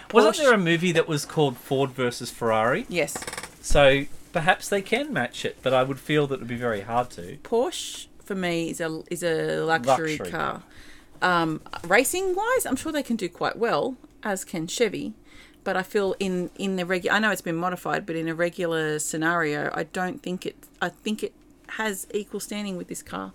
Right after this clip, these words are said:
Speaker 2: with this red car, with this Chevy.
Speaker 1: Okay, all right. Well, we'll leave it at that. But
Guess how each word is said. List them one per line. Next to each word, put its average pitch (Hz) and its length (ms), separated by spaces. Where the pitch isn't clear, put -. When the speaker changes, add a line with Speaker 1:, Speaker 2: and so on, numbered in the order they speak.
Speaker 2:
with 196 60
this 175 180
red - 220
car, - 140
with 98 100
this 92 100
Chevy. - 340
Speaker 1:
Okay, 214 220
all 214 80
right. 170 160
Well, 185 180
we'll 185 160
leave 165 160
it 190 60
at 139 120
that. 127 260
But 127 160